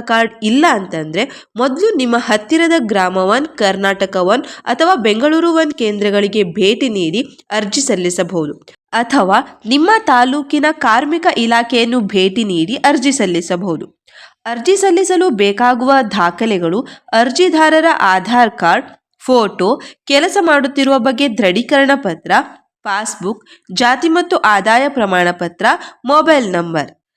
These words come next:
ಈಗಾಗಲೇ ಕಾರ್ಮಿಕ ಕಾರ್ಡ್ ಇದ್ದೋರಿಗೆ ಸರ್ಕಾರದಿಂದ ಯಾವೆಲ್ಲ ಸೌಲಭ್ಯಗಳನ್ನ ಪಡ್ಕೊಳ್ಬಹುದು ಅಂತ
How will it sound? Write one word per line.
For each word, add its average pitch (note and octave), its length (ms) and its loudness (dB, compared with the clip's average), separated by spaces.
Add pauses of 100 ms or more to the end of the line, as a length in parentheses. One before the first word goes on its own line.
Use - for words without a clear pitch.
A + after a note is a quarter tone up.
(140)
ಈಗಾಗಲೇ D#4 500 0
ಕಾರ್ಮಿಕ C4+ 580 0
ಕಾರ್ಡ್ D#4 300 0
ಇದ್ದೋರಿಗೆ F3+ 840 -2
ಸರ್ಕಾರದಿಂದ E4+ 800 2
ಯಾವೆಲ್ಲ A3 600 2
ಸೌಲಭ್ಯಗಳನ್ನ A#3+ 840 0
ಪಡ್ಕೊಳ್ಬಹುದು G3 760 -2
ಅಂತ E3 220 -4